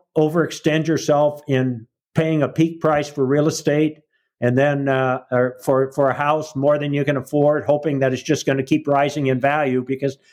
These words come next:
I think that play is, uh, is gonna be much more difficult. So for most people, I think, uh, just good, uh, fairly conservative, diversified investment portfolios make sense. Uh, not a great time to take on risk with lots of debt, in my opinion.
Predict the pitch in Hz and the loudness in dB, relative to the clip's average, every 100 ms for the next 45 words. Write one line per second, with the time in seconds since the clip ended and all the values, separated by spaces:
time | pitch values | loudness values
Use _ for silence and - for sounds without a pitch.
0 | _ _ 131 143 156 147 151 147 - - | _ _ -4 -2 -2 0 0 0 -4 -2
1 | 139 135 139 135 131 127 - 135 131 131 | 2 2 2 2 2 0 0 2 2 0
2 | 123 143 135 131 135 139 143 135 127 143 | -2 0 0 0 0 -2 0 0 0 -2
3 | 139 135 117 117 - 160 196 - - - | -2 -4 -4 -6 0 0 0 -8 -20 -14
4 | - 185 226 262 214 202 185 170 175 175 | -2 2 2 2 0 0 0 0 0 -2
5 | 170 147 139 _ - 170 156 147 165 165 | 0 0 -2 _ -2 -2 -2 -2 -2 -4
6 | - 143 135 131 - _ _ - 165 170 | -4 0 0 -2 -6 _ _ 0 2 0
7 | 160 143 170 160 156 165 147 131 143 151 | -2 -4 0 0 2 0 0 0 0 0
8 | - 147 135 131 147 151 139 - 147 - | 0 0 0 0 0 0 -4 0 0 2
9 | 151 143 143 143 147 143 143 - 143 143 | 2 2 0 0 0 -2 -2 -2 0 -2
10 | 143 - _ _ _ _ - 131 131 131 | -6 -18 _ _ _ _ -2 0 2 0
11 | 135 - _ _ _ _ - 139 135 170 | -2 -6 _ _ _ _ -6 0 0 0
12 | 160 165 170 165 165 165 156 156 165 160 | 0 0 0 -2 -4 -2 -4 0 0 2
13 | 160 143 151 160 - 135 147 151 151 160 | 0 2 0 0 -4 -2 2 0 -2 -4
14 | 147 143 151 - 131 131 143 139 143 143 | 0 2 0 -2 -4 -2 -2 -2 0 2
15 | 147 147 | 0 -2